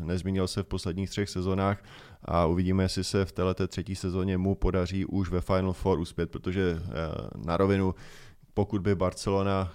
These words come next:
eh, nedokázala se dostat do Final Four v Kaunasu, tak si myslím, že by to byla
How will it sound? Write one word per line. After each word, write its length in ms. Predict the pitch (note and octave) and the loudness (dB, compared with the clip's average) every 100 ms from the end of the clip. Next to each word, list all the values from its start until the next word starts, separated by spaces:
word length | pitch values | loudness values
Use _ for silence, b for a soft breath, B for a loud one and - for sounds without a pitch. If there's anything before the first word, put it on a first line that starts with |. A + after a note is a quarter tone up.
| - | -10
eh, 380 | C2+ E2 E2 E2+ | -10 -8 -6 -4
nedokázala 600 | F2 F2+ F#2 F#2 F#2 F#2 | -2 -2 2 2 2 0
se 160 | - F#2 | 0 -2
dostat 320 | F2+ - F#2 | -2 0 0
do 80 | F2+ | 2
Final 280 | - F#2+ F#2 | 2 2 2
Four 200 | - F#2 | 0 -2
v 60 | - | 0
Kaunasu, 460 | F2 F2+ F2 F#2 | -2 0 -2 -2
tak 140 | F2 - | -2 -4
si 120 | F#2 | -4
myslím, 340 | F2 - F#2 | -4 -4 -4
že 120 | F2+ | -4
by 100 | F2 | -4
to 160 | F2 F#2 | -2 -2
byla 280 | F#2 F2+ | 2 2